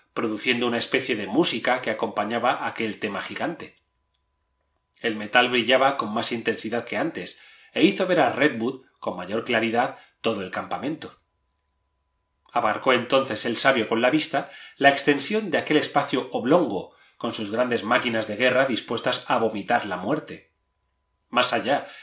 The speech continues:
y a nivel más elevado, veíase la gran casa de Cosar, a cuyo alrededor los jóvenes gigantes, hermosos y espléndidos,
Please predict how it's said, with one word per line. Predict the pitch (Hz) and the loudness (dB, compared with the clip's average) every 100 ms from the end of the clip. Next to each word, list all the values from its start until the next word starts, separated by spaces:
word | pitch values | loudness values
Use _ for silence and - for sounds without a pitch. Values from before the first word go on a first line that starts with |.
| - | -8
y | 120 | -4
a | |
nivel | 104 104 120 | -2 -2 0
más | 117 - | 0 0
elevado, | 131 135 156 151 - - - | 2 4 4 2 -6 -20 -18
veíase | - 135 202 190 - | 0 4 6 4 2
la | 202 143 | 2 2
gran | 123 151 120 | 4 2 4
casa | 131 - | 2 2
de | 131 - | -2 -2
Cosar, | 127 - 143 - - - _ _ | -2 2 2 0 -10 -20 _ _
a | - 107 | -8 -4
cuyo | 113 107 | -2 0
alrededor | 107 104 104 101 135 135 | 0 -2 -4 6 8 8
los | 104 101 | 4 -4
jóvenes | - 120 120 117 | -2 0 0 -2
gigantes, | 120 - 113 127 151 - _ _ _ | 2 2 2 -4 -6 -10 _ _ _
hermosos | 110 90 95 107 104 92 | -8 -4 0 0 0 -8
y | 95 | -10
espléndidos, | 92 - 135 131 117 151 185 | -10 -2 0 0 0 -2 -4